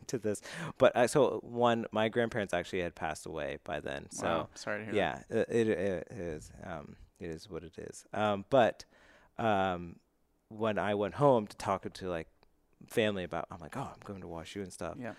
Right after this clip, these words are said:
Speaker 1: Um, what I found is that w-, with wash U, a lot of people from the area and a lot of people that are, that have, like, relatively, uh, decent education backgrounds know what wash U is. But back home,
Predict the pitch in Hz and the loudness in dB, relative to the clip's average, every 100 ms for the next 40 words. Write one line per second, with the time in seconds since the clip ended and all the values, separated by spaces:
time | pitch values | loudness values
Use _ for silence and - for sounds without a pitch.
0 | - - - 104 98 87 87 - - 104 | -16 -20 -2 2 2 0 -6 -10 0 4
1 | 123 135 - 107 98 90 87 - 95 85 | 6 4 2 2 2 -2 -8 -6 -6 -4
2 | 92 87 85 - _ _ _ _ _ _ | -4 -2 -4 -12 _ _ _ _ _ _
3 | 95 98 - 107 104 98 98 95 92 - | -18 -18 -18 -4 -4 -2 -2 0 -2 -2
4 | 113 98 90 - _ _ _ 95 95 95 | 0 0 -2 -8 _ _ _ -6 0 0
5 | 104 113 - 104 - 95 90 - 104 90 | 0 -2 -10 -10 -4 -4 -4 -4 -6 -6
6 | - 90 90 120 147 - 98 95 92 95 | -4 -2 -2 -2 -4 -6 -6 -4 -4 -4
7 | - 95 92 90 87 73 - _ - 98 | -8 -6 -4 -2 -4 -4 -10 _ -8 -6
8 | 90 95 87 80 82 78 - _ _ - | -4 -2 -4 -2 -6 -6 -8 _ _ -20
9 | - 113 95 98 98 90 90 82 _ 98 | -12 -4 -2 -4 -6 -6 -6 -6 _ -6
10 | 92 80 76 67 _ - 92 90 90 - | -4 -4 -6 -10 _ -8 -8 -4 -6 -4
11 | 98 - 90 85 90 85 71 73 - - | -6 -6 -2 -2 0 -4 -6 -8 -18 -20
12 | - 104 95 - 82 - 87 69 - - | -4 0 0 0 -2 -4 -6 -6 -8 -10
13 | - - - _ 101 90 104 104 - 107 | -18 -20 -20 _ 0 2 2 2 0 -2
14 | 98 90 90 | -2 -6 -10